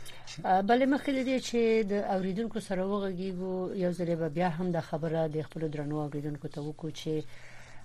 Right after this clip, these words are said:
پرون خو په کابل کې د ښځو د حقوقو، اه، مدافعینو، مدني، اه، چارو مبارزینو، ښوونکو، یو شمیر زده کوونکو د ټولو، اه، مظاهره وکړله او د طالبانو نه یې وغوښتل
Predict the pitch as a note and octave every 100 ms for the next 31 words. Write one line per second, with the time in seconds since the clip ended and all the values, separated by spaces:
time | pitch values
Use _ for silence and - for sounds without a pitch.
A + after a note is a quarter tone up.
0 | - G3 A#3+ B3 - A3 G#3+ F#3+ F3 D#3+
1 | D#3 F3+ - F3+ F3 E3+ E3+ E3 D3+ D3
2 | C#3+ - F#3 F3 D#3 D3 D3+ - - D#3
3 | D#3+ D#3+ D#3+ - C#3+ D3 D3 D3 D3+ C#3+
4 | D3 - D#3+ D3+ D3+ D3 D3 D3+ D#3 D3
5 | D#3 F3 F3+ D#3+ - F3 D#3+ D3 - D3+
6 | D3 C#3+ C#3+ D3 D3 C#3+ D#3 D3+ D3+ -
7 | E3 E3 E3+ E3 E3 D#3 D3 D#3 D#3 -
8 | D#3+ D3 C3+ - D3 D#3 D3+ - - -
9 | - - - - G3 G3+ - B3 A#3+ A3
10 | G#3+ G#3+ - - E3 D#3 D3+ D3 D3 D#3
11 | D#3 D3 B2+ D#3+ E3 D#3+ - D#3 D3+ -
12 | D#3+ D3 D3 D3 D3 D#3 D3+ D3 D3+ D#3
13 | - C#3+